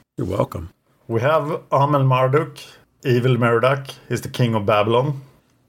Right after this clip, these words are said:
Speaker 2: He outsmarted his five brothers and became the king. But he also had a sister.
Speaker 1: Mm-hmm, mm-hmm.
Speaker 2: An older sister. And we are not entirely clear on which sister this is.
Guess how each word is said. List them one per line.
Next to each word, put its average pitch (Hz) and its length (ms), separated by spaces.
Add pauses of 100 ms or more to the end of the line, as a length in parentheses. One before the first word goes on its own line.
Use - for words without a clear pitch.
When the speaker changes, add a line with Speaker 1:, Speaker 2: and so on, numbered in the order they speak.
(300)
Speaker 2:
He 139 160
outsmarted 165 600
his 139 200
five 120 240
brothers 120 580 (120)
and 101 320
became 107 340
the 101 80
king. 90 500 (600)
But 147 100
he 175 80
also 180 380
had 139 320 (180)
a 135 60
sister. - 840 (280)
Speaker 1:
Mm-hmm, 120 420
mm-hmm. 127 640 (500)
Speaker 2:
An 147 160
older 170 380
sister. 110 640 (800)
And 139 440 (120)
we 175 160
are 180 60
not 202 520
entirely 160 680
clear 156 380
on 135 260
which 214 480
sister 107 560
this 104 260
is. - 600